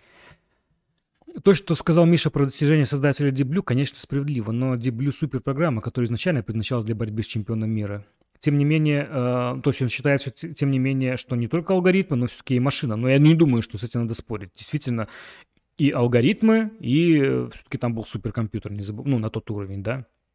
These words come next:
И в этом плане он это называет грубой силой. Ну, то есть тут как подходить. Ну, есть грубая сила в смысле перебор полный, а есть грубая сила, что все-таки и мощность как бы решила. Ну, да, ну,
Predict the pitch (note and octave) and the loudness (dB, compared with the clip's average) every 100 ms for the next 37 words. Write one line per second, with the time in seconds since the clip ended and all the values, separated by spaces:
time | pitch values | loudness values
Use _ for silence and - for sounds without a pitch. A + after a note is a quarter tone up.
0 | _ _ _ _ _ - - E3+ D#3+ E3+ | _ _ _ _ _ -20 -2 6 8 8
1 | C3+ D3 C#3+ C3 C#3 B2+ A#2+ A#2+ A2+ B2+ | 6 6 6 6 2 2 2 0 0 2
2 | B2 A2+ A#2 A2 A2 - G2+ G2+ B2+ A#2+ | 0 0 -2 0 -2 -2 -4 -4 -6 -4
3 | A#2 - A2 - A2 - - A#2+ G#2+ - | -6 -8 -12 -12 -8 -8 -6 -6 -6 -8
4 | B2+ D3+ B2 A#2+ C3 C3 C#3+ B2+ D3 C#3+ | -4 -2 -2 -2 0 0 -2 2 4 6
5 | C3+ - C3 - B2+ B2+ C#3+ D#3 F#3+ C#4+ | 6 4 0 0 -4 -2 2 4 4 0
6 | - D3 A#2+ A#2+ F#3 D#3+ D3 C3 A#2 - | 2 2 2 0 0 0 -2 0 -2 -2
7 | E3 B2 B2 - - - - F#3+ F3 E3 | -2 -2 -4 -6 -10 -4 2 4 4 0
8 | D#3+ D#3+ D3+ D3 C#3+ C3+ D3+ A#2+ - G2+ | -2 2 4 4 2 2 2 2 -4 -10
9 | - - G#2 G2+ A2 - G#2+ G#2 G2+ _ | -12 -10 -8 -4 -4 -4 -6 -8 -10 _
10 | D3 - B2+ B2 A2 C#3 C3+ A#2 A2+ F#2 | -20 -12 -10 -10 -12 -18 -20 -14 -10 -10
11 | E2 B2 A2 | -6 -4 -4